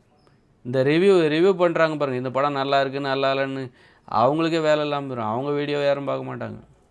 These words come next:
நல்லா இருக்கா, நல்லா இல்லையான்னு நான் போய் பார்த்துட்டு வரேன். அந்த படம் நல்லா இருக்கா, இல்லையா, இல்லையான்னு நான் பார்த்து சொல்றேன். நீ என்ன சொல்றது? உன் விருப்பத்துக்கு தகுந்த மாதிரி நீ சொல்லுவ, உன் டேஸ்ட்ல நீ சொல்லிட்டு இருப்ப, அந்த படம் நல்லா இருக்கு, நல்லா இல்லைன்னு. எனக்கு என்னுடைய விருப்பத்துக்கு தகுந்த மாதிரி இருக்கான்னு நான் பார்த்து போய் சொல்லிக்கிறேன்.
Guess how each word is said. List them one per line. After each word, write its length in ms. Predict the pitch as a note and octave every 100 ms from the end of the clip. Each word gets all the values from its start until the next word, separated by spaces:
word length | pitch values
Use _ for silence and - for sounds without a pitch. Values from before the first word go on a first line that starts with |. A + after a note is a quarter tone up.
| _ _
நல்லா 300 | - A2+ C#3+
இருக்கா, 200 | E3 D#3
நல்லா 280 | E3 D3+ D#3
இல்லையான்னு 300 | D#3 D#3 E3+
நான் 340 | F3+ C#3 D3+ F3
போய் 120 | F3+
பார்த்துட்டு 380 | E3 D3+ D3 D3
வரேன். 280 | C3 G#2+ G#2 _ _ _ _
அந்த 220 | A#2+ B2+
படம் 220 | B2+ D#3
நல்லா 240 | D3 C3+ E3
இருக்கா, 200 | D#3+ D#3+
இல்லையா, 200 | D3+ D3+
இல்லையான்னு 260 | D3+ E3+
நான் 240 | D3+ C#3 E3
பார்த்து 260 | F3+ E3
சொல்றேன். 480 | D#3 D#3 C#3 B2+ G#2+ - _ -
நீ 220 | C3+ E3+
என்ன 220 | F3 F3
சொல்றது? 520 | D3 D3+ C#3 B2+ G#2+
உன் 200 | A2 C#3+
விருப்பத்துக்கு 420 | D#3 D3+ D#3+ D#3+
தகுந்த 240 | D#3 D#3 D3+
மாதிரி 180 | D#3+ D#3+
நீ 120 | D#3
சொல்லுவ, 320 | D3+ D3 C3
உன் 240 | A#2+ C#3
டேஸ்ட்ல 420 | D3 D#3 D3+ E3+ D#3+
நீ 100 | D3+
சொல்லிட்டு 360 | C#3+ D3 C3+
இருப்ப, 300 | B2+ A2+ G2+ - - -
அந்த 220 | - C3+ C3
படம் 200 | C3+ C3+
நல்லா 280 | C3+ C3
இருக்கு, 200 | C3 B2
நல்லா 300 | C3 B2 B2+
இல்லைன்னு. 400 | B2+ B2 A#2 G#2 - _ _ _
எனக்கு 440 | A#2 B2 D#3+ E3 E3+ D3 B2 A2+ G#2+ A2+
என்னுடைய 380 | C3+ E3+ F3+
விருப்பத்துக்கு 420 | E3+ E3 E3+ E3+ D#3+
தகுந்த 260 | D#3 D3+
மாதிரி 260 | D3+ D#3+ D3
இருக்கான்னு 260 | C#3 E3+
நான் 280 | F#3+ C#3+ D3+
பார்த்து 280 | E3 E3+ E3
போய் 180 | E3 D#3
சொல்லிக்கிறேன். 460 | D3 C3+ A#2+ G#2+